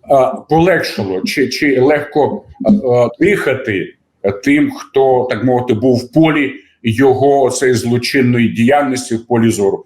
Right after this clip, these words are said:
Ні, Олександре, ні. Розслаблятися не тим, хто, а, сьогодні складає, а, теперішній, так само злочинній владі опозицію,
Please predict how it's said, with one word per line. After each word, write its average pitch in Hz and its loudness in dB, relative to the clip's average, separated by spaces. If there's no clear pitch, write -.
Ні, 135 0
Олександре, 127 0
ні. 123 -2
Розслаблятися 143 0
не 165 2
тим, 202 0
хто, - 0
а, 123 0
сьогодні 147 0
складає, 131 0
а, 113 4
теперішній, 143 -2
так 226 0
само 190 0
злочинній 143 0
владі 120 0
опозицію, 139 -2